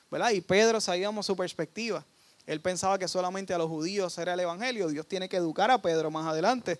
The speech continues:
pero, eh, estoy spoileando ya las próximas predicaciones. Eh, así que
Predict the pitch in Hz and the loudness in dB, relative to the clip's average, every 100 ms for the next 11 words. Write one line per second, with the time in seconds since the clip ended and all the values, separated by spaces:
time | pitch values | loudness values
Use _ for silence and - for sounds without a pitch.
0 | - - - 180 220 208 _ _ _ - | -8 -18 4 6 6 4 _ _ _ -12
1 | 151 147 139 - 160 170 180 170 170 170 | -6 -4 -4 -4 -4 0 2 2 2 2
2 | 156 160 156 - 151 160 151 147 139 139 | 2 4 2 0 -4 -4 -4 -4 -6 -6
3 | 127 120 120 _ _ _ _ _ _ - | -8 -10 -18 _ _ _ _ _ _ -20
4 | - - - - 190 190 185 185 185 277 | -20 -20 -20 -4 2 4 4 2 0 2
5 | 247 | 2